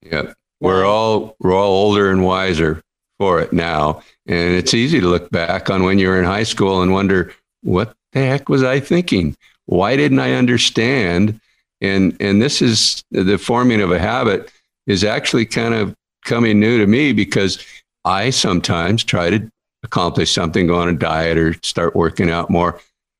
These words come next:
And I do it for a few days and I think, "Well, I've got some brownie points. I don't ha-, I can go eat that cheeseburger now."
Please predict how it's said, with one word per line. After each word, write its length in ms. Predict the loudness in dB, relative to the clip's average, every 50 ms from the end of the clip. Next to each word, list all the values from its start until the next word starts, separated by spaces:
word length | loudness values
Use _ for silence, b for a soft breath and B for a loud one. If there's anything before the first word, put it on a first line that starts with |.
| _ _ _ -6
And 100 | -4 -2
I 80 | 0
do 180 | 0 2 2 2
it 100 | 0 0
for 500 | -2 0 2 2 2 2 0 -2 -2 -4
a 60 | -6 -4
few 220 | 0 2 2 2
days 360 | 4 2 2 2 0 0 0 0
and 80 | 0
I 40 | 0
think, 240 | 0 0 -2 -2 -2
"Well, 240 | 0 0 0 0 0
I've 240 | 0 0 -2 -2 -2
got 220 | -2 -2 -2 0 0
some 160 | 0 0 0
brownie 340 | 0 0 0 0 0 -2 -2
points. 380 | 0 -2 -2 -2 0 -2 -2
I 80 | -2 -2
don't 180 | -2 -2 -2
ha-, 200 | -2 -2 -4 -4 -4
I 140 | -4 -2 0
can 100 | 0 2
go 140 | 2 2
eat 180 | 2 0 0 0
that 160 | -2 -2 0
cheeseburger 560 | 0 0 0 2 2 2 2 2 4 2 2
now." 240 | 2 0 -2 -4 -6